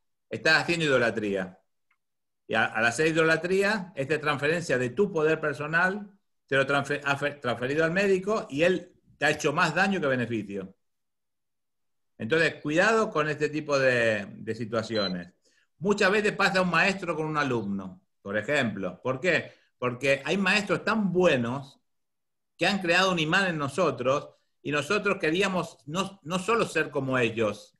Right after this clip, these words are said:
queríamos ser ellos. Y eso también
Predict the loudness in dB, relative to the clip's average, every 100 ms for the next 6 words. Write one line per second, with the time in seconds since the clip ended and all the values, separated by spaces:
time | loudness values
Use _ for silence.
0 | _ -4 -2 -2 0 2 2 2 2 -2
1 | -4 _ _ _ _ _ _ _ 0 0
2 | 0 -2 0 0 0 0 0 0 -2 -8